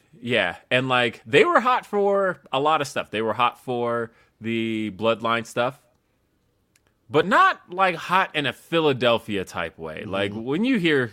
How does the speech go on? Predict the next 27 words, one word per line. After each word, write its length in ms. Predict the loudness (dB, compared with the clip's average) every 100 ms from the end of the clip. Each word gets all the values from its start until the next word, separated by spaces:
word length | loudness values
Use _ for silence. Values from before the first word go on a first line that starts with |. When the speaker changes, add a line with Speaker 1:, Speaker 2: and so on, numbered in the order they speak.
| -8 -6
Speaker 1:
when 160 | -2
I 80 | -2
think 280 | -2 -6 -8
Philadelphia 800 | -4 0 2 2 0 -2 -4 -6
crowds, 440 | -4 -4 -2 -4 -8 -20 _
there's 420 | -2 0 -2 -8 -16 -16 -12
a 40 |
certain 380 | -6 0 0 -2
sound 420 | -4 0 0 0
I 100 | 0
have 260 | 0 -2 -4
in 120 | -8
mind 360 | -8 -8 -8 -12
for 240 | -10 -10
them, 180 | -10 -10
right? 260 | -8 -8 -10 -20 -20 _
Um, 340 | -10 -8 -8 -8
because 340 | -8 -6 -6
that's, 260 | -4 -6 -8 _ _ -20
you 160 | -20 -20
know, 120 | -20 _ _ _ _ _ _
it's 100 | -14
E 120 | -14
C 160 | -10 -2
W 280 | 0 0 -4
country. 400 | -8 -14 -18 -20 _ _ -18
Speaker 2:
Right. 200 | -18